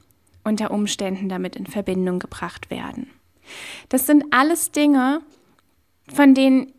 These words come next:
ich persönlich in meiner ersten Schwangerschaft nichts wusste. Ich kannte diese Studien zu dem Zeitpunkt noch nicht. Erst in der zweiten Schwangerschaft sind sie zu mir gekommen, hab ich, äh, bin ich auf diese Studien gestoßen und, ähm, habe mich einfach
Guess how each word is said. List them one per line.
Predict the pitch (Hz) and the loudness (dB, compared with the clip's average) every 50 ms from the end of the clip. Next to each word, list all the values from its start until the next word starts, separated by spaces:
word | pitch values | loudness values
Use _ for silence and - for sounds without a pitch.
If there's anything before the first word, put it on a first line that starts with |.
| _ - | _ 0
ich | 302 349 359 - - | 2 2 2 0 -2
persönlich | - 294 269 240 254 269 285 294 294 277 247 214 214 233 | -2 0 0 0 2 2 4 6 6 6 6 4 0 -2
in | 269 233 | -2 -2
meiner | 233 240 247 285 320 339 | 0 2 2 2 2 2
ersten | 311 277 285 269 269 - - 262 | 2 0 0 0 -2 -2 -2 -4
Schwangerschaft | - - - 214 208 214 208 202 - - - 190 - - - 240 | -4 -4 -6 -6 -6 -6 -6 -6 -8 -8 -10 -10 -12 -8 -2 0
nichts | 240 262 254 - - - 240 | 2 2 2 0 -4 -4 -2
wusste. | 240 233 226 - - - | -2 -2 -2 -4 -6 -8
Ich | 208 247 - | -10 -12 -10
kannte | - - 247 254 262 254 | -6 -4 -2 -2 -2 -2
diese | 240 226 226 214 | -4 -4 -6 -6
Studien | 208 - - - 202 196 196 196 190 196 190 | -6 -8 -6 -6 -6 -6 -6 -6 -6 -8 -8
zu | - - | -10 -10
dem | - 196 190 196 196 | -8 -8 -6 -6 -8
Zeitpunkt | - - 202 202 - - - 202 202 208 | -8 -8 -10 -10 -10 -12 -14 -12 -10 -10
noch | 202 196 - - | -12 -10 -8 -8
nicht. | 190 - - - | -8 -8 -6 -4
Erst | - 240 247 240 247 | -4 -2 -2 -2 -2
in | 240 | -2
der | 226 220 | -2 -2
zweiten | 233 - - 220 220 226 - 233 | -4 -6 -6 -6 -6 -6 -6 -8
Schwangerschaft | 220 - - 214 208 208 208 - - 143 98 - - | -8 -6 -4 -4 -4 -4 -6 -8 -8 -12 -14 -12 -10
sind | - 104 202 196 | -10 -8 -8 -8
sie | - - 202 196 - - - - - - _ _ | -8 -10 -10 -10 -12 -14 -18 -20 -20 -20 _ _
zu | - - 302 | 2 6 8
mir | 277 254 202 190 | 8 8 6 4
gekommen, | 196 190 - - - 196 208 233 | -4 -4 -2 -2 -2 0 0 -2
hab | 233 226 226 | -2 -2 -4
ich, | 233 - - - - | -6 -8 -8 -6 -4
äh, | 220 220 208 | -4 -4 -4
bin | 208 240 226 | -4 -4 -4
ich | 226 220 - - | -4 -4 -6 -8
auf | 214 220 - | -8 -8 -8
diese | - 220 220 214 | -8 -10 -8 -8
Studien | - - 247 233 220 202 196 | -6 -4 -4 -2 -2 -4 -4
gestoßen | 190 202 - - - 208 202 208 - 240 262 - - - - - - - _ - | -6 -8 -8 -8 -8 -6 -6 -4 -4 -6 -6 -8 -10 -16 -16 -16 -16 -12 _ -2
und, | 240 233 226 226 226 226 - - - - - - | -2 0 0 0 -2 -2 -4 -8 -14 -12 -8 -6
ähm, | 226 214 214 214 220 220 226 | -4 -4 -4 -4 -6 -6 -6
habe | 233 233 240 247 | -4 -4 -2 0
mich | 240 233 233 233 226 - - - | 0 -2 -2 -2 -6 -8 -6 -6
einfach | 208 214 214 - - 214 214 - - | -6 -6 -6 -4 -4 -4 -4 -6 -8